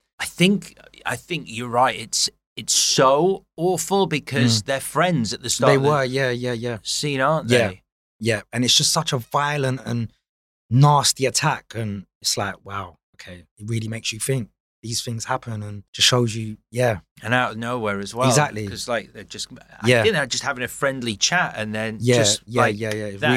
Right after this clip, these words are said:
Speaker 1: that's
Speaker 2: really, yeah.
Speaker 1: 'Cause it's, um, it's Stephen Graham, isn't it,
Speaker 2: Yeah.
Speaker 1: who plays Combo?
Speaker 2: Yeah,
Speaker 1: I mean,
Speaker 2: yeah.
Speaker 1: what a phenomenal
Speaker 2: Phenomenal.
Speaker 1: actor.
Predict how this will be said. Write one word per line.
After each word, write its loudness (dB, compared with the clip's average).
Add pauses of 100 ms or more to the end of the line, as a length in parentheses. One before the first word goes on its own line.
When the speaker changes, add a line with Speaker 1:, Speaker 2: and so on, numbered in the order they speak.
Speaker 1:
that's -4
Speaker 2:
really, -4
yeah. -14 (880)
Speaker 1:
'Cause -6
it's, 0
um, 2 (200)
it's -4
Stephen 2
Graham, 0
isn't -6
it, 0
Speaker 2:
Yeah. 0
Speaker 1:
who -14
plays -8
Combo? -6
Speaker 2:
Yeah, -4 (140)
Speaker 1:
I -2
mean, 0
Speaker 2:
yeah. -4
Speaker 1:
what -4
a -12
phenomenal -4
Speaker 2:
Phenomenal. 2
Speaker 1:
actor. -12